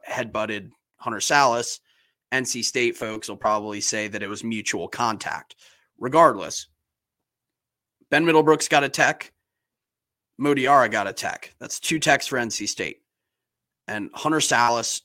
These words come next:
to even it all out, got double teched, ejected. Um, a-, and Josh Graham talked about this on his show, and it was a really good, I think, breakdown of, of how this happened. And he said it on Twitter,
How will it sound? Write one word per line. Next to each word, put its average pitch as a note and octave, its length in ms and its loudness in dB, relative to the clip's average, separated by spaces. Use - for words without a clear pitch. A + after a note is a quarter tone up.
to G#2+ 260 -10
even E3 200 -2
it D3 120 0
all B2+ 200 2
out, A2 300 0
got - 260 -8
double B2+ 220 -4
teched, - 420 -4
ejected. G#2+ 580 -8
Um, A2 460 -6
a-, B2 160 -4
and C#3+ 160 0
Josh C#3+ 300 2
Graham B2+ 360 -2
talked A2 260 -4
about A2+ 260 -4
this G#2 280 -8
on G#2+ 160 -6
his B2 220 -6
show, G2 500 -4
and B2 140 -4
it B2 160 -2
was C3 140 -6
a B2 60 -6
really D#3 300 0
good, C3 160 -2
I A#2 60 0
think, A#2 220 -8
breakdown G2 640 -6
of, A2+ 180 -6
of A2+ 180 -8
how A#2+ 160 0
this A2+ 180 -6
happened. E2+ 480 -6
And - 80 -14
he A2+ 40 -8
said D#3 180 -2
it C#3 80 -4
on A#2+ 140 -2
Twitter, B2+ 460 -2